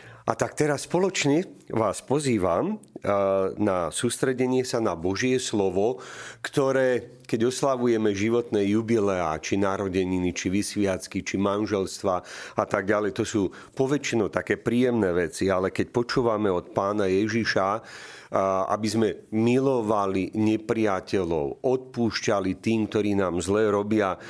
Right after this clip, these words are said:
no, no, neviem ako vám, ale zrovna najpríjemnejšie sa to nepočúva. A včera ráno som bol tu v Bratislave v Petržalke u sestričiek Matky Terezy, u misionárok lásky. A sme čítali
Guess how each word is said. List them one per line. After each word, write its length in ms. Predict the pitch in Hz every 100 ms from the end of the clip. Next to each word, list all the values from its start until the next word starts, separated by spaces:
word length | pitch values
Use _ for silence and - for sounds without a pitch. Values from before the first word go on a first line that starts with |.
| - - -
no, 240 | 113 123 131
no, 480 | 131 113 - - -
neviem 320 | 127 123 117
ako 280 | 107 - 107
vám, 280 | 110 104 90 85
ale 300 | 87 98 92 80 64 62 73 82
zrovna 400 | 104 113 120 104
najpríjemnejšie 840 | 101 107 127 113 107 104 101 - 98
sa 160 | -
to 320 | 90 104 95 -
nepočúva. 720 | 110 - 127 - 87 76 - _ - - - -
A 160 | - 90
včera 400 | - 151 151 151
ráno 640 | 113 95 95 104 165 - - -
som 260 | - 117
bol 160 | 113 104
tu 160 | - 127
v 80 |
Bratislave 640 | 98 101 98 113 - 113 101
v 80 | -
Petržalke 680 | 104 113 98 95 82 - 107 127 - - -
u 240 | 113 98
sestričiek 720 | - 113 110 - 107 - 104
Matky 320 | 98 98 - 101
Terezy, 480 | - 110 107 95
u 80 | 85
misionárok 840 | 90 104 - 107 98 95 90 95 87
lásky. 580 | 90 92 92 - - - - - -
A 260 | - 95 92
sme 300 | - 113 107
čítali 500 | - 139 135 120 113